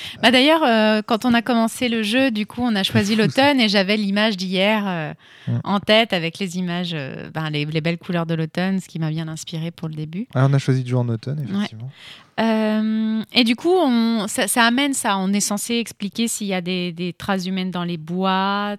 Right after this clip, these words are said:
Speaker 1: type ruines, sanctuaires, euh,
Speaker 2: Mm.
Speaker 1: quelle est la saison, et cetera.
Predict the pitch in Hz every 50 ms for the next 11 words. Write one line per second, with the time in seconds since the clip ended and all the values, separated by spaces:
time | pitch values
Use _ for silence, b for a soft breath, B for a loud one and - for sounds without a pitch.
0 | - - - - - - - - 190 190 185 185 196 202 208 - - - 190 180
1 | 180 170 - - - 196 190 185 185 185 185 190 196 196 202 196 190 180 170 156
2 | 156 160 156 B B B B B B B 113 104 202 214 220 214 214 202 196 190
3 | 185 190 185 170 170 196 202 214 214 214 208 - - - 190 - 185 180 175 214